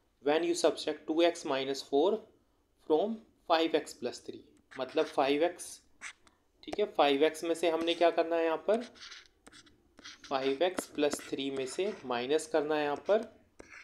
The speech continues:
टू एक्स, और ये plus में हो जाएगा convert। तो फ़ाइव में से टू गया तो यहाँ पर कितना बचेगा, थ्री एक्स प्लस सिक्स। ठीक है, तो ये थ्री एक्स प्लस सिक्स हमारे पास में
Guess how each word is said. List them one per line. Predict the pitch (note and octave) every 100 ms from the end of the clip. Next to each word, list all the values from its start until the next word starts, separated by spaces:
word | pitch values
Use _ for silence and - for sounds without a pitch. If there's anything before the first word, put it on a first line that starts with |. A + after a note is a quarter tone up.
| _ _
टू | C#3 B2+
एक्स, | D3+ - - - - - - - - _
और | D#3 C#3
ये | C3 C#3 - -
plus | C3+ C3+
में | D#3
हो | D#3+
जाएगा | D3 D3+ D3+
convert। | D3+ D3+ F#3 A3 - _ _ _ _ _ D#3
तो | D3+
फ़ाइव | D3+ C3+ C#3
में | C#3+
से | D#3
टू | D#3 D3+ D#3
गया | D#3+ D#3+
तो | D#3+
यहाँ | D#3 D3
पर | D#3+
कितना | D#3 D#3+ D#3
बचेगा, | D#3 E3+ F#3+
थ्री | F#3+ C3 B2+ C3+
एक्स | F#3+ - - - - _ _ -
प्लस | - F#3 A#3+ A#3 - - _ - - -
सिक्स। | - - - - - - - -
ठीक | - - G#3
है, |
तो | -
ये | D3 C#3+ E3 - - _ _ _ _
थ्री | D3+ D3+ D#3+
एक्स | D#3+ -
प्लस | - D3+ -
सिक्स | F#3 F#3 - - _ _ _ _ _ _ _ _
हमारे | C3 C#3 C#3+ D#3
पास | D3 C3+ - D#3
में | G3